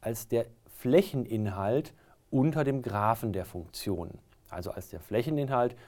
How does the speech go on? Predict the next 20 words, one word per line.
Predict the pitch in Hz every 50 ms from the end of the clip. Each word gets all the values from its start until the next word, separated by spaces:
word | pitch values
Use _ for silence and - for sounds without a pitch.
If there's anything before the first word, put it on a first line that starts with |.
| - _
zwischen | - - 120 123 127 - 131 117
dem | 117 110 98
Graph | - - 98 - - -
der | - 123
Funktion | - 127 120 113 117 - - 110 107 107 104 104 - - - -
und | - 101 98
der | 101 - -
x-Achse. | 90 - - - - - - - - - - - - _ _ _ _ _ _ _ _ _ _ _ _ _ _ _ _ _ _ _ _ _ _ _ _ _ _ _ _ _ _ _ _ _ _ _ _ _ _ _ _ _ _ _ _ _ _ - - - - _
Schauen | - - 123 143 170 175
wir | 165
uns | 147 151 147
zunächst | - 147 131 123 123 127 123 123 - - -
die | 104 104
unbestimmten | - 120 127 160 202 208 208 - - 165 160 180 - 160 160 160
Integrale | 160 151 - 156 131 - 104 104 123 147 165 165
noch | 147 131 120 107 104
weiter | 110 110 110 - 107
im | 104 104
Detail | 98 95 - - - 87 90 - -
an. | 90 92 123 185 269